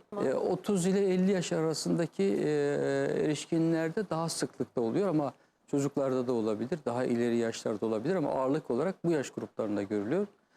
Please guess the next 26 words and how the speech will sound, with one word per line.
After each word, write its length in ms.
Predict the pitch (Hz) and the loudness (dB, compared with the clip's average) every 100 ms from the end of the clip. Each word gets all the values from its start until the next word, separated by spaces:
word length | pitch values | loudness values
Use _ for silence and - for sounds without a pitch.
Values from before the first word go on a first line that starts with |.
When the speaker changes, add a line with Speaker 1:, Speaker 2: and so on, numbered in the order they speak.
| _ | _
Speaker 2:
Dediğim 180 | 180 185 | 0 2
gibi 100 | 165 | 2
erkeklerde 580 | 160 143 151 - 139 180 | 0 0 -4 -2 0 0
daha 160 | 165 151 | 0 0
fazla 380 | 135 123 104 | 0 -2 0
oluyor. 340 | 107 101 127 175 - _ _ _ - | -2 0 0 -2 -4 _ _ _ -4
Burada, 320 | 185 190 196 208 | 0 2 0 0
e, 600 | 170 160 160 160 175 170 | 0 2 2 0 0 -2
bazı 280 | - 160 160 | -2 -2 -4
faktörler 560 | 185 170 175 175 180 | -4 -4 0 2 2
de 120 | 147 120 | 2 2
var 260 | 113 113 | 0 -2
bunu 260 | 113 113 - | -2 -2 0
artıran. 500 | 120 - - 143 180 208 _ _ - | -2 -2 -4 -4 -4 -8 _ _ -4
Bunların 340 | 160 165 165 160 | 0 0 0 -2
başında 320 | 151 165 160 | -4 -2 -4
işte 180 | - 156 | -2 -4
sigara. 420 | - 143 143 - - _ _ _ | -2 0 0 -4 -10 _ _ _
Speaker 1:
Hı 60 | 220 | -10
hı. 160 | 208 | -8
Speaker 2:
Sigara 280 | 196 147 151 | -4 -2 0
içimi 380 | 147 - 147 170 - _ _ _ _ - | -2 0 0 0 -6 _ _ _ _ -6
özellikle 880 | 135 165 151 - - 147 151 151 | -2 -2 -2 -8 -4 -2 -2 -2
burun 220 | 135 165 170 | 0 0 0
etlerini 640 | 139 - 143 131 127 127 185 | -2 -2 -2 2 0 0 -2
büyütüyor 480 | 214 139 - 175 175 | 2 0 0 -2 -2